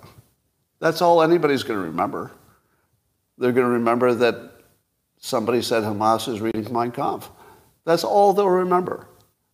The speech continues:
They're not gonna remember that Scott Ritter said it might not be true. <laughs>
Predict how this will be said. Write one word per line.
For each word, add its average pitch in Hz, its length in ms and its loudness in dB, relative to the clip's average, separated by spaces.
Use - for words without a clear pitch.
They're 139 100 -4
not 175 200 4
gonna 170 140 2
remember 135 380 4
that 101 240 0
Scott 117 380 0
Ritter 107 440 -2
said 113 220 -2
it 101 80 -2
might 95 220 -2
not 98 220 0
be 95 100 -6
true. 98 280 -8
<laughs> - 80 -14